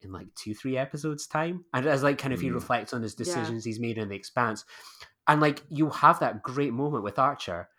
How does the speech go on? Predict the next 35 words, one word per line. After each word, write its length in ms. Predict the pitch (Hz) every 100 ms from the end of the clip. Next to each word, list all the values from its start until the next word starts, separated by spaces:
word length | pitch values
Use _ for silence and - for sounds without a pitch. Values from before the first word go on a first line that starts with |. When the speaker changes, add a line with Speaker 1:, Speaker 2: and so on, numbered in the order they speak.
| _ _ _ _ -
Speaker 1:
but 80 | 110
I 60 | 110
ca-, 180 | - 151
I 100 | 147
cannot 420 | - 156 147 -
count 280 | 156 180 107
that. 220 | 101 117
Like, 160 | 123 135
I, 220 | 135 156
you 180 | 160 139
know, 80 |
I 200 | 123 139
am 120 | 143 131
a 60 |
stickler 440 | - 175 - 156 151
for 180 | 165
the, 300 | 151 143 143
Speaker 3:
<laughs> 40 | 143
Speaker 1:
the 100 | 139
rules 300 | 151 170 160
I've 220 | 151 147
posed 220 | 147 139
on 60 | 135
myself. 360 | 127 135 123
Like, 240 | 135 131 - - _ _ _ _ - _ _ - -
like, 240 | 165 - 143
the, 200 | 151 156
the 140 | 151
self-reflection, 580 | - 170 - 170 147 143
like, 180 | 123 - - -
in 120 | 165
this 180 | 170 156
episode, 420 | 143 - - 104 110
we 100 | 131
have 480 | - 120 113 110